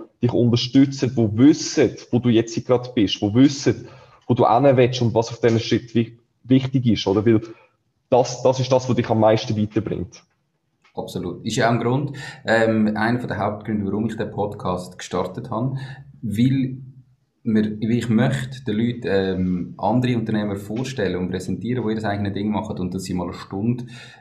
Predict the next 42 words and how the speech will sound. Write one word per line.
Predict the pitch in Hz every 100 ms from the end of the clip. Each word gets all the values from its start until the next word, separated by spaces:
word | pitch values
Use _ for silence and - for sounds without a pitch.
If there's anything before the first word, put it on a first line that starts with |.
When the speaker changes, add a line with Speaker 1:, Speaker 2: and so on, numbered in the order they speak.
| _
Speaker 2:
äh, | 139 139 -
ein | - -
Podcast-Interview | 160 156 127 117 120 113 113 113
können | 117 110
hören | 113 - 92 95
und | 92 - -
dann | 101
eben | 87 104 101
jemandem | 98 - 98
zulassen, | - 113 101 104 101
der | 98
vielleicht | 95 - - 107
dort | 107 107
ist, | 110 139 - - -
wo |
sie | 107 107
gerne | 104 95 90
wären. | 110 123 127 - - - - _ _ _ _ -
Und | -
ich | 104
meine, | 110 110 107 107 - - _ _ _ 107
klar, | - 107 131 131 131 -
ich | 107
kann | 104 104
auch |
nicht | 123 127
mehr | 123
jedem | 123 110
antworten. | 104 123 120 120 - 123
Ähm, | 127 120 104 104 101 101
seit | - 110
dem | 107
Podcast | 107 104 - 98 -
sowieso | 107 101 117
habe | 110 107
ich |
viele | - 113 127 127 123
Anfragen | 113 117 110 110 107 104
und | 101 101
immer | 104
viele | - 107 117
Nachrichten. | 117 120 120 120 - -